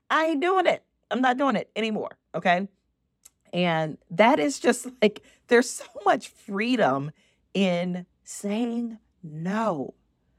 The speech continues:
I have been on every committee you can think of within my profession. I was on every bar association, executive board,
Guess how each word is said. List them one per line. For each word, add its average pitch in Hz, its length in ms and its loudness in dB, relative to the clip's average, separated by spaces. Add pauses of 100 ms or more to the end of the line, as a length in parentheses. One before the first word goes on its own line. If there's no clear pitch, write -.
(500)
I 226 440 4
have 196 440 0
been 165 540 0 (420)
on 156 300 4 (260)
every 247 380 4
committee 180 380 0
you 170 200 -6
can - 200 -6
think 143 240 -2
of 151 160 2
within 196 360 0
my 196 120 4
profession. 175 460 0
I 156 60 2
was 151 240 -4
on 143 180 2 (340)
every 233 360 4
bar 185 260 4
association, 165 760 -2
executive 196 540 -2
board, 170 320 0